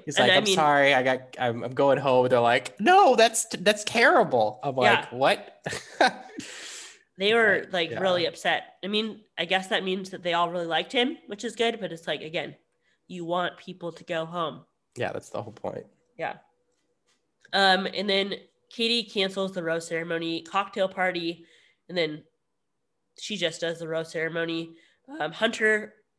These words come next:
Speaker 2: goes home as well as four other guys. And now there's seven guys left at the end of
Speaker 1: Yes,
Speaker 2: this
Speaker 1: and,
Speaker 2: episode.
Speaker 1: and there's, there's one guy that, that's going home that I'm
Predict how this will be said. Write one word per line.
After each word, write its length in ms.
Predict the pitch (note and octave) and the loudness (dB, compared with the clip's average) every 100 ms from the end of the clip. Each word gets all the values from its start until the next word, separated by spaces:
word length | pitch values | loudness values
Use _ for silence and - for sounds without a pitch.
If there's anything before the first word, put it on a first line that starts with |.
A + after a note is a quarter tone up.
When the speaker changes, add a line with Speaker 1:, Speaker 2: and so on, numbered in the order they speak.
| - | -6
Speaker 2:
goes 200 | G3 G3 | -4 -2
home 280 | F#3+ F#3+ F3 | 0 0 -2
as 180 | E3 | -10
well 180 | E3 E3 | -4 -4
as 100 | E3 | -4
four 260 | - F#3 F3 | -4 -2 0
other 180 | E3+ E3+ | 0 -2
guys. 500 | E3 D#3+ E3 D#3+ - _ _ _ _ | 0 0 0 -4 -18 _ _ _ _
And 80 | E3 | -2
now 140 | F#3+ | 0
there's 200 | A3 G#3+ | 0 -4
seven 240 | - G#3+ A3 | -2 -2 -2
guys 260 | G3 G3 | -2 -2
left 340 | G3 E3+ - - _ _ - - | -2 -4 -6 -20 _ _ -20 -12
at 60 | - | 2
the 80 | |
end 120 | C3+ B2 | 2 2
of 40 | |
Speaker 1:
Yes, 20 | |
Speaker 2:
this 80 | D#3+ | 0
Speaker 1:
and, 80 | C#3 B2+ | -2 -2
Speaker 2:
episode. 280 | B2 C#3+ C#3+ - _ - | -4 -12 -12 -18 _ -4
Speaker 1:
and 140 | D3 | 0
there's, 260 | C3+ C3+ C3+ | 2 0 -2
there's 280 | D#3+ D3 C#3+ | 0 0 2
one 240 | D3 E3+ | 4 4
guy 220 | E3+ D3+ | 4 4
that, 180 | D#3 C3 | 4 2
that's 280 | C3 B2 - | 2 -2 -2
going 220 | - C#3+ | -2 2
home 200 | D3 C#3 | 2 2
that 120 | C3 | 2
I'm 100 | A#2+ | 0